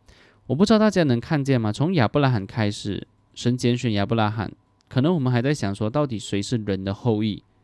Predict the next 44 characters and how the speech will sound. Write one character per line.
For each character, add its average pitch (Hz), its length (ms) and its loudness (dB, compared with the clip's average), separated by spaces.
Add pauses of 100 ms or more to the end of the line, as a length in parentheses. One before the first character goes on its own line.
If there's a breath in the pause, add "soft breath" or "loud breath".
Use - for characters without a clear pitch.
(320)
因 127 80 -2
为 135 80 6
人 123 180 6
的 147 120 2
后 175 120 2
裔 160 120 6
最 147 160 2
终 135 100 2
要 123 80 4
把 107 100 2
蛇 - 240 -2
的 101 80 0
后 117 220 0
裔 113 100 2
打-， 107 300 -6 (220)
打 - 160 -4
败。 107 240 -2 (680 soft breath)
到 214 120 4
了 131 320 4
亚 107 120 4
伯 151 120 2
拉 147 80 4
罕 110 200 0
过 123 120 -2
后， 131 160 0
我 107 60 2
们 104 140 -2
看 127 320 -2
见 120 320 2
犹 104 280 -2
大， 113 260 0 (320)
看 131 160 2
见 123 80 4
神 120 240 0
拣 117 220 0
选 107 180 -4
犹 98 180 -4
大， 110 240 0 (960 soft breath)
这 - 220 -4
个 120 100 2
犹 104 160 2
大 113 160 2
支 101 220 -4
派。 113 260 -6